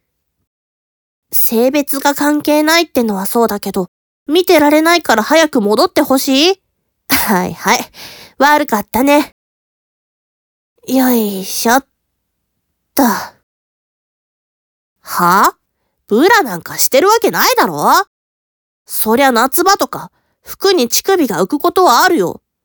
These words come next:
でもそれって、どんな男でもあることなんだし、気にすることないんじゃないか？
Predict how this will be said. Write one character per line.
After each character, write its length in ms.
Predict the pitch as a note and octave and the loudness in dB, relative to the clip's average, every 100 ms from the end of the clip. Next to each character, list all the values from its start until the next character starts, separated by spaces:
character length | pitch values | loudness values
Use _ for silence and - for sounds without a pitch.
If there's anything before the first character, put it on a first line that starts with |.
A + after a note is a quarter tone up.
| _ _ _ _ _ - | _ _ _ _ _ -2
で 140 | A#3 | 0
も 120 | F#3+ | -2
そ 140 | - G3+ | -4 0
れ 120 | C4 | 0
っ 20 | |
て、 160 | - C4 - _ _ - | 0 0 0 _ _ 0
ど 180 | D#4 | 2
ん 60 | F#4+ | 2
な 100 | C4+ | 2
男 320 | G#3 A3+ A#3 | 0 0 0
で 80 | A3+ | 0
も 140 | G3 | 0
あ 80 | C#4 | 0
る 80 | F4+ | 0
こ 100 | A#3+ | -2
と 120 | C#4+ | 0
な 120 | D#4 | 0
ん 60 | C#4 | 0
だ 80 | A3 | -2
し、 280 | - A#3 - _ _ _ | -2 -2 -2 _ _ _
気 200 | - B3+ | -8 -4
に 120 | C4+ F4 | -2 0
す 120 | G4 | 0
る 80 | G4+ | 0
こ 120 | G4+ | 0
と 120 | F#4 | 2
な 80 | D#4 A#4+ | 2 0
い 40 | A#4+ | 0
ん 40 | |
じ 80 | C4+ | -2
ゃ 100 | G3 | -4
な 120 | F3+ | -6
い 60 | E3+ | -6
か？ 300 | A#3 F4+ | 0 0